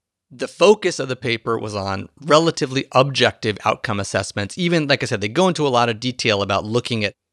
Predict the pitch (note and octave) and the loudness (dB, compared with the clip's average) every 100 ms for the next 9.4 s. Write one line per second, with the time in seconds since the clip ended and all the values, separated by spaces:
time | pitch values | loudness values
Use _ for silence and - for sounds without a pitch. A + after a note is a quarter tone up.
0 | _ _ A#2 G2+ F#2+ - C3+ D3 C3+ B2+ | _ _ -4 -4 -4 -2 0 2 0 -2
1 | A#2 - A#2+ A#2+ A2+ A2+ A2 - _ _ | -4 -4 -2 0 -2 -4 -8 -12 _ _
2 | D#3 C#3+ C3+ C#3 B2+ B2 A2+ A2+ A2 A2+ | 0 2 4 2 2 2 2 0 0 -2
3 | B2 - A#2 G#2+ - A#2 G#2 G#2+ G#2+ - | -4 -2 -2 -2 -2 2 2 0 -6 -4
4 | D#3 D#3+ C#3 D3 D3 G#2+ G#2+ A2+ A#2 A2 | 0 0 0 -2 0 -2 0 0 0 0
5 | A2 C#3 C#3 A#2+ - B2+ B2+ B2+ A2 A2+ | 0 2 2 0 0 -2 -2 -2 -6 -6
6 | A2+ - C3 A#2 G2+ - - F2+ - - | -8 -4 -4 0 -2 -2 -6 -8 -10 -18
7 | _ A#2+ A2 F#2 - F#2+ F#2+ - - A2+ | _ -2 2 2 -2 -4 -2 -2 -4 -6
8 | - G#2+ G#2 F#2 F#2+ - G#2 G#2 G2+ G2 | 2 2 2 -6 -8 -4 -2 -2 -6 -4
9 | F#2+ F2 F#2+ | -4 -4 -6